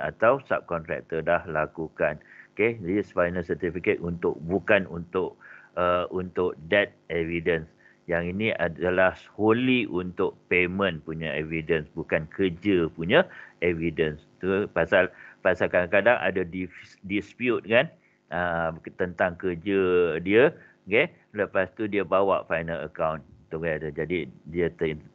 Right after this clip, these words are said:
tidak boleh dijadikan sebagai bahan bukti. Okey, interest, if the employer fails to pay the contractor, the contractor the amount due or any certificate less L A D set off yang kita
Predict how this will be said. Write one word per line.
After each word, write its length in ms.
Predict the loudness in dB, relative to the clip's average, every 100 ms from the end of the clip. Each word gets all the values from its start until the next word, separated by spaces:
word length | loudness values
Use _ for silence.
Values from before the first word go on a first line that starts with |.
| _
tidak 320 | -4 2 0
boleh 320 | 0 2 4
dijadikan 720 | 2 0 -2 -2 -4 -4 -4 -4
sebagai 480 | -4 -2 2 2 2 -10 -20 _
bahan 480 | -6 -6 -6 -8 -8
bukti. 480 | -12 -14 _ -16 -14 -18 _ _
Okey, 200 | -2 -2 -6 _
interest, 680 | -12 -10 -4 6 6 6 -2 _ _ _ _
if 240 | 2 2 2
the 80 | 0
employer 600 | 0 0 2 4 4 2
fails 320 | 2 2 2
to 160 | -4 -6 0
pay 360 | 4 6 4 0 _ _ _ -6
the 80 |
contractor, 720 | -2 -4 -2 -4 -4 -8 -8 -6
the 160 | -2 -2
contractor 640 | 0 0 -2 -2 4 4
the 160 | 4 2 0
amount 560 | 2 2 2 0 -4
due 480 | 2 4 6 4 0 2
or 160 | 2 2
any 480 | -2 -2 -4 -4
certificate 880 | -2 -2 -2 -4 -4 -2 6 6 4
less 320 | 2 2 2
L 280 | 0 2 2 2
A 80 |
D 320 | -2 -2 -2 0
set 220 | 0 0 2
off 160 | 0
yang 240 | 2 -2 -2
kita 320 | -4 -2 -2